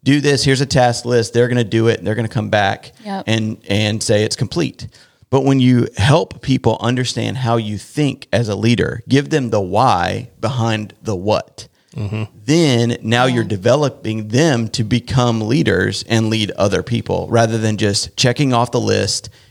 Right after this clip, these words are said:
Speaker 1: getting things done, and then coming back to you for the next set of things
Speaker 3: Yeah.
Speaker 1: to do.
Speaker 3: Yeah, I think what you just said is true. It's not just about delegating, it's about developing.
Speaker 1: Mm-hmm.
Speaker 3: So I think too often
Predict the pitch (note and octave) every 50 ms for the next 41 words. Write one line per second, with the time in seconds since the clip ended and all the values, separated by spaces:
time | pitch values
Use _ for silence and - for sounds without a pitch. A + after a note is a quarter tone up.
0 | _ - - B2 A#2+ B2 B2 A2+ B2+ C3 B2+ A2+ F#2+ A2+ A2 G#2+ G#2+ G#2+ G#2 A2
1 | G#2+ G#2 G2 - C3 B2 A2+ G#2+ G2 A#2 A#2+ B2 B2 - - G2+ G2+ G#2 G2 G2
2 | F2+ A2 G#2+ - - _ - - B2 G#2 G#2 A2 A2 A2 G2 - - - - -
3 | _ - - - - B2+ A2+ G2+ - - - - G2+ G#2+ G2+ G2+ - - - _
4 | _ _ - A2+ A2 G2+ G2 F#2 G2 - G2 F2 D#2+ - - _ _ _ - -
5 | - - - - - - _ _ _ _ _ - A#2+ A#2+ A#2 A2+ - - C#3 B2+
6 | G2+ - C#3 A#2 G#2 - - A#2+ B2+ A2+ - A2+ A2 G#2 - - B2 A2 G#2+ G2
7 | - - - - E3 C3 A2+ - - A#2+ A2+ A2 - G#2+ - - A2 G2+ G2+ G#2
8 | G#2+ G#2 A2 A2+ A2+ A#2 A#2+ G#2+ A#2+ A#2+ B2 B2+ B2+ A2+ G2 - - G#2 F#2+ F2+
9 | G2+ G2 G#2 A2+ G#2 G2+ G2 - G2+ G2 G2+ G#2+ _ - A#2 F#2+ C3 C3 A2 A#2
10 | G2 - - A#2+ A#2 C3 C3 G#2+ - - A2+ A2 B2 C3 A#2+ - - A2+ G#2+ G#2+
11 | G#2+ G#2+ - -